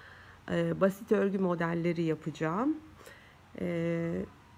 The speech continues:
yeni başlayanlara tavsiyem şu olacak. E, ilk anda çok zor gelecektir. Eline hiç ip ve şiş almamış birisi için elbette ki. E, ancak sadece şunu söyleyebilirim. Ördükçe, yaptıkça, e, daha da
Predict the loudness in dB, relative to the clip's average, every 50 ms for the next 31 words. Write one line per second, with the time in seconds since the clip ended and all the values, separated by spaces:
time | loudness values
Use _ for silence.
0 | -20 -20 -20 -16 -6 0 4 6 6 6 6 6 4 2 2 0 2 4 4 4
1 | 4 4 2 2 2 0 0 0 2 2 2 0 -2 -2 2 2 2 2 0 -2
2 | -2 -2 0 0 2 0 0 0 2 0 0 0 -4 -8 -16 -20 -20 -20 -18 -10
3 | -4 -4 -2 -2 0 -2 -2 -2 0 0 0 2 2 0 -2 -2 0 -2 -4 -4
4 | 0 0 2 2 2 2 2 0 2 2 0 -2 -2 -4 -6 -4 -4 -2 0 0
5 | 0 2 2 0 0 0 -2 -4 -6 -8 -8 -6 -6 -6 -6 -2 0 0 0 0
6 | -2 -8 -8 -4 0 2 2 2 2 2 0 0 -2 -2 -4 -6 -4 -2 -2 -2
7 | -2 -4 -4 -4 -2 -4 -4 -6 -6 -6 -6 -6 -4 -2 -2 -2 2 2 0 0
8 | 0 -2 -6 -6 -6 -4 -2 -2 -2 -2 -2 -6 -14 -20 -20 -20 -20 -20 -20 -20
9 | -20 -20 -20 -20 -20 -12 -4 0 2 2 4 4 6 6 4 6 4 2 0 2
10 | 0 0 2 2 4 2 2 0 2 0 -2 -2 -2 -2 0 2 2 2 4 4
11 | 2 2 2 0 0 0 0 0 0 0 0 -2 -2 -4 -6 -12 -14 -10 -2 2
12 | 4 6 6 6 4 2 -4 -4 -4 -4 -2 0 0 0 0 0 2 0 0 -2
13 | -4 -6 -6 -6 -6 -6 -2 0 0 2 0 -2 -4 -2 -2 0 0 0 0 0
14 | -2 -2 -4 -8 -16 -18 -18 -18 -20 -10 0 2 4 4 4 4 6 6 6 6
15 | 6 2